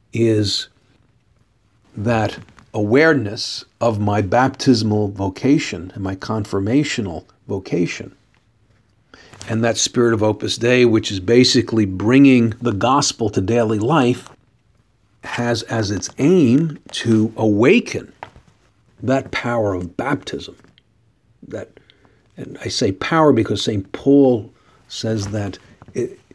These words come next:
that we have power through this grace of baptism. And this power is the love of Christ, which is more powerful than hatred. It's the grace of Christ, which is more powerful than sin.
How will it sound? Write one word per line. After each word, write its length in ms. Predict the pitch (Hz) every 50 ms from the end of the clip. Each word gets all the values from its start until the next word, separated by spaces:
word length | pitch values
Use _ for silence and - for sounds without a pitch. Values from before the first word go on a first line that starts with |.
| _ _ _ - _ _ -
that 140 | - - -
we 120 | 120 113
have 280 | 101 113 98 - - -
power 540 | - - - 160 175 190 185 156 98 87 90
through 300 | - - - - 101 98
this 280 | 95 104 98 - - - _ _ _ _ _ _ _ _ - - - -
grace 400 | 107 107 107 123 127 117 - -
of 160 | 110 92 87
baptism. 640 | 98 110 147 160 - - - - - - - - - _ _ _ _ _ - _ _ _ _ _ _ _ _ _ _ _ -
And 180 | - 110 107 107
this 140 | 113 110 -
power 680 | - - - - 131 170 202 185 135 92 78 95 - - _ _ _ _ _ _ _ _ _ _ _ _ _ _ _ _ _ _ _ _ _ _ _ _ _ - _ -
is 240 | 113 120 117 107 98
the 120 | 107 101
love 400 | 98 110 135 147 147 120 107 107
of 260 | - - 104 95 - -
Christ, 640 | - - 160 175 147 104 85 - - - - - -
which 200 | - 117 110 -
is 100 | 107 98
more 300 | 101 113 117 127 131 127
powerful 580 | 127 - 120 127 127 127 117 110 - 104 107 104
than 400 | 95 104 101 101 98 95 95 _ _ _ _ _ _ _
hatred. 500 | - 151 131 - - - - - - _ _ _ _ _ _ _ _ _ _ _ -
It's 160 | 131 104 -
the 120 | - 117
grace 460 | 98 92 107 113 139 196 208 - -
of 140 | 143 - -
Christ, 540 | - - - 80 - - - - - - -
which 140 | 120 104 -
is 100 | 110 98
more 220 | 107 113 117 110
powerful 600 | 104 - - - 113 113 117 110 - - 98 101 95
than 180 | 101 92 92
sin. 560 | - - - - 180 165 117 76 - - -